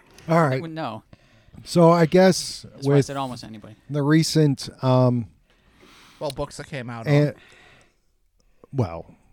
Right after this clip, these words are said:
Speaker 1: yeah, we'll, we'll, we're gonna try and talk about comic books, and of course, Joe or, uh, Josh is whether or not he has any friends. Uh,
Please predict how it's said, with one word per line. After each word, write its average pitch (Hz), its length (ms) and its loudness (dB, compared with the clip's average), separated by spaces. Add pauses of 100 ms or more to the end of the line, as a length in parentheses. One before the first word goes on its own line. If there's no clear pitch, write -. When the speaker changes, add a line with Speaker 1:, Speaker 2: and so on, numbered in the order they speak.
(260)
Speaker 1:
yeah, 123 160 -4
we'll, 135 400 0
we'll, 202 220 4
we're 214 180 0
gonna 220 180 2
try 180 220 0
and 156 100 0
talk 156 220 2
about 131 260 0
comic 139 320 0
books, 135 260 0
and 120 120 -2
of 113 60 -8
course, 117 440 -6 (360)
Joe 117 600 2
or, 101 280 -2
uh, 92 200 -8 (440)
Josh 127 320 0
is 110 180 0
whether 110 380 0
or 107 40 -2
not 107 220 -2
he 101 100 -4
has 101 200 -4
any 98 260 -4
friends. 101 680 -6 (1080)
Uh, 107 260 -2